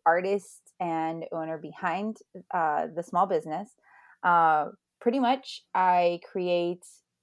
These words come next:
invitations and paper goods, uh, that are customized to each individual that comes to me, so that I can help cre-, uh, essentially create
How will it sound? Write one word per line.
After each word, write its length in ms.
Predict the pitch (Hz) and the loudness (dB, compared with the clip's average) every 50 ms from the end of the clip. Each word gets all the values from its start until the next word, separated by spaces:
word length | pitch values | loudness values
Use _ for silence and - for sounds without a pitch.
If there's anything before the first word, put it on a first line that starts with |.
| _ - | _ -8
invitations 960 | 190 196 190 190 - 196 165 175 175 - 196 180 175 175 175 175 180 175 - - | -4 -4 -4 -4 -4 -4 -6 -6 -6 -8 -8 -8 -8 -8 -8 -10 -10 -12 -10 -8
and 320 | 175 170 160 160 165 165 - | -6 -4 -4 -4 -6 -8 -6
paper 320 | - 220 214 214 208 196 | -4 -2 -2 -2 -2 -4
goods, 640 | 180 202 185 180 175 175 175 165 160 - - - - - | -2 0 2 2 2 2 0 -2 -6 -14 -20 -20 -18 -14
uh, 260 | 180 170 156 160 165 - - _ _ - | -12 -10 -8 -8 -10 -10 -14 _ _ -4
that 160 | - 156 165 | -2 0 0
are 160 | 156 156 156 _ _ _ _ - | 0 -2 -4 _ _ _ _ -8
customized 640 | 190 185 185 - 190 170 160 165 156 165 165 - - - - | -8 -8 -8 -8 -10 -8 -6 -6 -6 -8 -10 -12 -16 -18 -18
to 140 | - - - _ | -18 -18 -18 _
each 300 | - 196 202 185 185 - | -10 -10 -10 -10 -10 -12
individual 880 | - - 180 175 175 160 170 170 156 185 185 190 196 196 196 185 170 165 | -10 -10 -8 -6 -2 -2 -2 -2 -2 -4 -4 -2 -2 -2 -2 -4 -6 -4
that 240 | 185 180 160 151 - - - | 0 0 0 0 -2 -4 -8
comes 300 | - 170 175 180 180 - | -8 -8 -8 -8 -10 -8
to 80 | - 240 | -4 -4
me, 160 | 269 330 370 _ _ _ _ _ _ _ _ _ _ _ _ _ | -4 -4 -4 _ _ _ _ _ _ _ _ _ _ _ _ _
so 240 | - - 214 196 190 170 165 | -4 0 2 2 2 0 0
that 380 | 170 185 175 170 165 165 165 - - | 2 2 4 4 4 4 2 0 0
I 240 | 170 165 170 165 - - | 2 2 2 2 0 -6
can 140 | - 180 160 | -10 -12 -12
help 400 | 147 156 180 175 170 170 - _ | -8 -2 0 0 0 0 -4 _
cre-, 300 | - - - 180 180 - - | -18 -12 -10 -8 -8 -8 -6
uh, 280 | - - 175 170 - - - _ _ _ - | -6 -4 -4 -6 -6 -10 -14 _ _ _ -10
essentially 360 | 190 180 240 226 214 226 196 185 | -8 -4 -4 -4 -2 -4 -4 -4
create 420 | - - 185 175 175 170 165 - | -4 -6 -4 -2 -2 -2 -2 -4